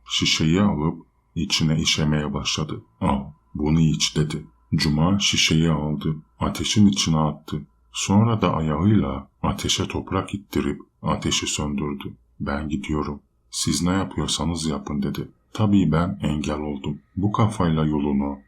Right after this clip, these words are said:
kesinlikle bulamazdı. İkisini de sakinleştirmeye çalıştım. Sonra da çadıra geçirdim onları. Zaten başlarını yastığa koyar koymaz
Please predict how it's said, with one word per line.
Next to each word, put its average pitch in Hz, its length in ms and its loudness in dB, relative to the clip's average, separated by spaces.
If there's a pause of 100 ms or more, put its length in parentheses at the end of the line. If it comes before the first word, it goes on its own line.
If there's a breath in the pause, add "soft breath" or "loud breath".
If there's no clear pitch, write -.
(160)
kesinlikle 90 800 0
bulamazdı. 71 680 -4 (220)
İkisini 101 580 2
de 101 100 4
sakinleştirmeye 78 1040 0
çalıştım. - 540 -6 (240)
Sonra 87 440 4
da 80 140 -2
çadıra 78 380 -2
geçirdim 73 560 -2
onları. 73 400 -4 (280)
Zaten 98 600 2
başlarını 82 540 2
yastığa 85 520 0
koyar 92 440 0
koymaz 80 640 2